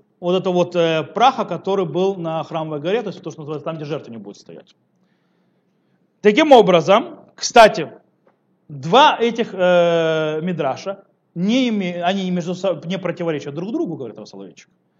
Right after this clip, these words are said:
По причине того, что они наоборот дополняют друг друга, ибо человек по природе своей несет диалектику между двумя этими вещами. С одной стороны, человек Баль Тодата Якум, с другой стороны, человек Баль Тодата Макор.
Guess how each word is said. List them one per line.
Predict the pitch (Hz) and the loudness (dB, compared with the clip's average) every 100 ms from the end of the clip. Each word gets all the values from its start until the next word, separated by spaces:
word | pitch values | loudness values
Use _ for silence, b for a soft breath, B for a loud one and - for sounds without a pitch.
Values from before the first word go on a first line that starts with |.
| _ _ _ b | _ _ _ b
По | 196 196 | 2 4
причине | 240 233 339 | 4 2 2
того, | 330 262 262 302 | 4 4 6 6
что | - | 4
они | 269 262 | 0 4
наоборот | 247 196 220 302 190 | 2 4 8 8 8
дополняют | 220 214 214 254 339 226 | 4 4 4 6 4 4
друг | 208 | 0
друга, | 190 202 202 - | 0 -2 -4 2
ибо | 381 415 330 | 6 10 8
человек | - 285 247 226 381 339 - - - _ _ - | 6 4 6 6 6 6 4 -20 -20 _ _ 4
по | 196 | 4
природе | 196 285 311 277 | 8 8 8 8
своей | 254 214 247 311 | 2 2 2 4
несет | 294 277 196 | 2 2 6
диалектику | 233 294 302 226 | 6 6 2 -2
между | 220 180 | -2 -2
двумя | 208 220 | -2 -2
этими | 214 190 | -2 -4
вещами. | 185 185 160 113 - b | -8 -6 -6 -6 -14 b
С | - | 2
одной | 285 294 | 4 6
стороны, | 254 233 | 4 2
человек | 240 180 | 2 2
Баль | 160 262 226 | 6 6 6
Тодата | 226 214 208 190 | 4 2 2 0
Якум, | 160 294 359 359 202 | -2 4 4 4 -8
с | |
другой | 214 233 | 0 0
стороны, | 208 226 294 | 2 0 0
человек | 202 220 170 | 0 -2 2
Баль | 214 | 2
Тодата | 208 180 170 | 2 -4 -4
Макор. | 156 135 104 | -6 -10 -14